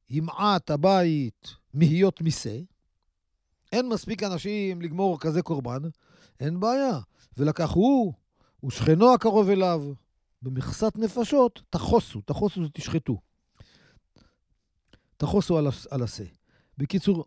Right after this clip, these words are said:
מתארגנים. ביידיש קוראים לזה ממישצח.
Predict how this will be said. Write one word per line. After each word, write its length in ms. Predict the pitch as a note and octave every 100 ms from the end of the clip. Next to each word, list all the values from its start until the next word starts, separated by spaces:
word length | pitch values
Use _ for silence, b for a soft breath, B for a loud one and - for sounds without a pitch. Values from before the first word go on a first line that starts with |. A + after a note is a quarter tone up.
| -
מתארגנים. 1080 | C#3 G3 A3+ - F#3 E3+ D#3+ D#3+ A#2+ A2 G#2
ביידיש 420 | E3+ A#3 G#3+ F#3+
קוראים 320 | - F3+ G#3+
לזה 220 | G#3 F3
ממישצח. 800 | F3 F#3 D4 A3+ - A2+ - -